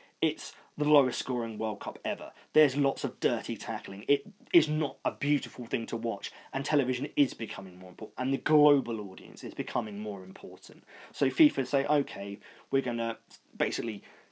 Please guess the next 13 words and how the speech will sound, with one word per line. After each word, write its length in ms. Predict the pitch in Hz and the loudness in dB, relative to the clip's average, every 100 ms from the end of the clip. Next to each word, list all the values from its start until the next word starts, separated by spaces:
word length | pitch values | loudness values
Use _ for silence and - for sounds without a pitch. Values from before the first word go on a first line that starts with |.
| - | -4
change 600 | - 175 147 131 117 - | 0 2 2 2 -2 -6
the 100 | 110 | -8
game. 360 | 104 90 85 - | -8 -10 -14 -6
We're 120 | 127 135 | -2 0
gonna 300 | 131 131 - | 0 -4 0
outlaw 320 | 127 135 123 | 2 2 0
the 100 | 120 | -4
tackle 380 | - 135 113 123 | 0 2 2 -4
from 180 | - 123 | -6 -2
behind. 420 | 120 - 123 98 | -2 0 -4 -6
We're 60 | 92 | -10
gonna 240 | 107 107 - | -10 -10 -4
outlaw 600 | 110 117 117 117 110 | -2 -2 -4 -4 -4